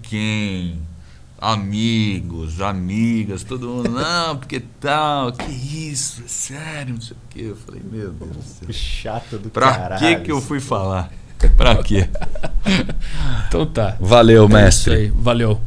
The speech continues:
Speaker 3: Obrigado por
Speaker 1: Obrigado
Speaker 3: vir.
Speaker 1: você, irmão.
Speaker 3: E é isso aí. É... Quinta-feira estamos de volta com A Deriva e sexta também. Sexta tem um convidado bem legal aí. Acho que eu vou dizer: o Leto Dai vem aí na sexta e na quinta vem o Luca Mendes. É isso aí, então tá.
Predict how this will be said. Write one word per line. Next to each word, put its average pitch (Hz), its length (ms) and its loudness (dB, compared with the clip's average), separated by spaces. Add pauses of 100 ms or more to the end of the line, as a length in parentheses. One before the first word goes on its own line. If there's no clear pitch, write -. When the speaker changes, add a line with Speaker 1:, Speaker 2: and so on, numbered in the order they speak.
Speaker 3:
Obrigado 123 380 2
por 104 80 0
Speaker 1:
Obrigado 110 240 4
Speaker 3:
vir. 170 120 4
Speaker 1:
você, - 240 -2
irmão. 98 300 -4 (180)
Speaker 3:
E 131 160 -4
é 127 60 2
isso 139 260 0
aí. 214 380 2
É... 165 800 2
Quinta-feira 170 460 0
estamos 160 240 -2
de - 80 -4
volta 139 260 0
com - 220 0
A 120 60 2
Deriva 143 680 0
e 127 100 -2
sexta 147 340 -2
também. 117 280 -2
Sexta - 300 -6
tem 131 120 -6
um 113 260 -2
convidado 110 440 -2
bem 117 100 0
legal 104 320 -4
aí. - 120 -6 (380)
Acho - 100 8
que 240 40 2
eu - 20 -2
vou 233 100 4
dizer: - 280 8
o 120 220 2
Leto 160 280 2
Dai 135 280 0
vem 123 220 0
aí 120 40 0
na 127 120 0
sexta 143 380 0
e 147 80 2
na 143 140 0
quinta 135 480 -2 (340)
vem 127 300 0
o 113 500 0
Luca 139 240 0
Mendes. 113 600 0
É 113 80 -6
isso - 240 -2
aí, 131 120 0
então 123 220 -2
tá. 110 240 -2